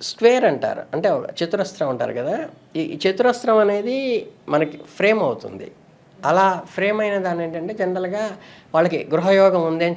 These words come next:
చెప్తుంటాం సాముద్రిక శాస్త్రంలో కూడా. ఈ, ఈ గృహయోగం ఉన్నవాళ్ళు ఎవరైతే ఉంటారో, వాళ్ళు కన్‌స్ట్రక్షన్ స్టార్ట్ చేసినా, లేకపోతే ఒక ప్రపోజల్ పెట్టినా, వాళ్ళకి టక టక టక, ఒక్కోసారి ఏంటంటే,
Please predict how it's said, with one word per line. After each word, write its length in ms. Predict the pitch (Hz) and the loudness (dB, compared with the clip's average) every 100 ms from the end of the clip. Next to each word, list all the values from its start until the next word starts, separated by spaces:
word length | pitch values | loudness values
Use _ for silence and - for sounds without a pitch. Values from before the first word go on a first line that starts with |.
| 147 | -6
చెప్తుంటాం 440 | - 131 98 - - _ - - - - - - - - - | -6 -6 -6 -10 -14 _ -20 -20 -20 -20 -20 -20 -20 -20 -6
సాముద్రిక 380 | 135 131 113 107 | -4 -4 -6 -10
శాస్త్రంలో 440 | - - - 110 | -14 -14 -18 -18
కూడా. 140 | - - - - - - - - - | -18 -20 -20 -20 -20 -20 -20 -20 -12
ఈ, 60 | 208 208 | -6 0
ఈ 40 | 208 | 2
గృహయోగం 580 | 165 185 233 247 247 247 214 | 4 8 10 10 10 8 4
ఉన్నవాళ్ళు 480 | 202 226 226 226 220 | 4 4 8 8 6
ఎవరైతే 520 | 185 170 196 196 196 | 6 6 4 2 2
ఉంటారో, 600 | 170 147 151 139 127 180 277 330 - _ _ _ _ - 147 | 0 0 0 0 2 0 0 -4 -14 _ _ _ _ -12 2
వాళ్ళు 500 | 165 208 254 269 254 247 247 208 | 6 8 6 6 4 4 2 -2
కన్‌స్ట్రక్షన్ 580 | 214 214 240 - 233 - | -2 -4 -8 -6 -8 -2
స్టార్ట్ 360 | 175 180 180 | 2 2 2
చేసినా, 400 | 170 160 147 147 151 - - _ _ _ - - - | -2 0 -2 0 -2 -4 -18 _ _ _ -20 -20 2
లేకపోతే 280 | 175 196 214 196 | 6 6 6 2
ఒక 80 | 185 | 2
ప్రపోజల్ 420 | 170 170 226 226 180 | 0 4 4 4 2
పెట్టినా, 340 | 160 165 160 151 156 151 - - | -2 2 2 4 2 -2 -10 -8
వాళ్ళకి 380 | 190 226 240 240 220 | 4 8 8 4 2
టక 160 | 220 | 2
టక 180 | 233 240 247 | 2 0 0
టక, 140 | 240 247 233 | 2 4 4
ఒక్కోసారి 360 | 202 208 214 233 | 4 2 4 4
ఏంటంటే, 300 | 233 226 226 | 4 2 0